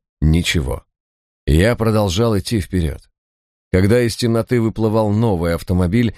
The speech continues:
я останавливался, чтобы присмотреться. Потратив на это развлечение примерно пять минут,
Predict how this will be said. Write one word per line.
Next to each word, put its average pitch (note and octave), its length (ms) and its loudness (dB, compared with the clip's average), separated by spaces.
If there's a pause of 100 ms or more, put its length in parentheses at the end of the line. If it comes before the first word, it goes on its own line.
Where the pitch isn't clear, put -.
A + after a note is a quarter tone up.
я F#2+ 220 2
останавливался, G2+ 840 0
чтобы F2 320 -2
присмотреться. - 800 -4 (720)
Потратив C3 500 0
на A#2+ 60 0
это A#2 180 0
развлечение G2+ 600 0
примерно G2 460 0
пять - 340 -4
минут, E2+ 380 -2